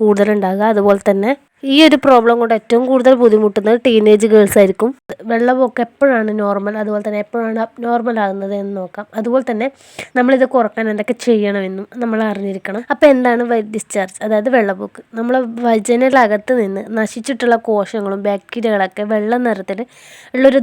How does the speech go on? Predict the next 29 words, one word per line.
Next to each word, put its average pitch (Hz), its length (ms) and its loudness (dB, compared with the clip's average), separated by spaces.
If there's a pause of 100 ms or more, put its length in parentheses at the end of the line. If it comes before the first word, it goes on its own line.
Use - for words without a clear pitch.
ദ്രാവക 240 560 2
രൂപത്തിലേക്ക് 208 440 -4 (100)
പുറത്ത് 220 340 -4
വരുന്നതിനാണ് 202 440 -4 (100)
വെള്ളപോക്ക് 226 500 0
എന്നറിയുക. 185 280 -6 (380)
ഇത് 226 100 0 (100)
നാച്ചുറലായിട്ട് 269 720 4
ഉണ്ടാകുന്നതാണ്. 202 480 0 (280)
എന്നാൽ 269 220 2
ശ്രദ്ധിക്കേണ്ട 277 500 4
ഒരു 262 160 4
കാര്യം 208 240 2
എന്ന് 208 140 -4
വെച്ചാൽ 220 280 -4
ഇത്, 226 160 0 (160)
ആ, - 20 4 (380)
കളർ 214 240 4 (100)
ചേഞ്ചസിലോ 220 540 -2 (140)
അതുപോലെ 214 340 -4
തന്നെ 233 160 -2 (140)
ഓവറായിട്ടുള്ള 214 640 -2
എമൗണ്ടിലൊക്കെ 202 600 -6
നിങ്ങൾക്ക് 214 500 -10
വരുന്നുണ്ടെങ്കിൽ 202 580 -4 (460)
അതെന്തായാലും 226 600 2
ഡോക്ടറെ 208 380 -2
ഒന്ന് 208 180 -8
കാണിക്കുന്നത് 190 460 -6